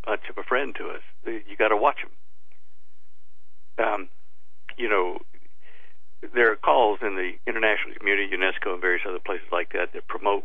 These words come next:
world tourism sites, you know, heritage sites. And they want to, uh, declare Mecca as one, you know, and some others as holy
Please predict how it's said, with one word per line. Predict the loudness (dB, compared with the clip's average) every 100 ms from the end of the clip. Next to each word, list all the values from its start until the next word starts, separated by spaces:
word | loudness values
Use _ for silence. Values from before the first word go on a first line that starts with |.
| 2
world | 4 4 4 2
tourism | 2 2 2 -2 2
sites, | 2 2 0
you | -2
know, | 0
heritage | 2 2 0 0
sites. | 0 0 -2 -4 -4 -4 -4 -4 -4 -2 2
And | 4 4 2 -2 -4 2
they | 2
want | 4 4 2 0
to, | 0 0 0 -2 -4 -4 -2
uh, | -2 -2 -2 -2
declare | 0 2 4 4 2 -2 -4 0
Mecca | 2 2 2 0 0 -2 -2 -2
as | -2 0
one, | 0 0
you | 0
know, | 0
and | -2 -2 -2
some | 0
others | 2 2 -2 -2 -4 -4 -2 2
as | 2 2 -2 -4 -4 -4 -4 -2
holy | 4 4 4 2